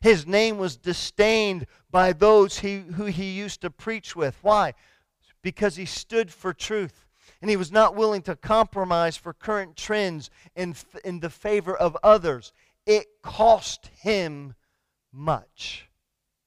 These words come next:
He left over the truth, not practice. Now today, people separate over practice, but not the lack of truth. Spurgeon paid a price.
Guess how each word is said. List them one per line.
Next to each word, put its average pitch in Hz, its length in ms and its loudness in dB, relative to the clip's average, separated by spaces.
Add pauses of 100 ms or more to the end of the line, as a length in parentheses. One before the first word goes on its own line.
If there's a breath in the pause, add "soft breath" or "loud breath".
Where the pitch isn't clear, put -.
(3750)
He 147 160 -6
left 165 320 2
over 147 220 -2
the 139 120 -8
truth, 151 500 -12
not 143 280 -6
practice. - 720 -14 (840)
Now 180 300 2
today, 175 560 0
people 170 540 -8 (160)
separate 175 720 0
over 156 320 0
practice, 196 640 -4 (240)
but 165 240 -10
not 170 320 -4
the 165 80 -8
lack 156 380 -6
of - 120 -20
truth. 175 380 -12 (2000)
Spurgeon 170 880 -6
paid 180 280 -4
a 156 40 -4
price. 170 680 -6